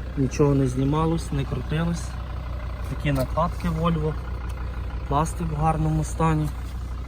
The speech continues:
Сидушка пасажира, подивіться, яка гарна.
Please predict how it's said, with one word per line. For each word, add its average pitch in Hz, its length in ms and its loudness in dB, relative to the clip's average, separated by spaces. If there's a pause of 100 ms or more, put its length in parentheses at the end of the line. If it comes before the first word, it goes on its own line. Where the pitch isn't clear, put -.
(640)
Сидушка 143 540 0
пасажира, 139 680 0 (240)
подивіться, 147 440 0
яка 147 200 2
гарна. 143 380 2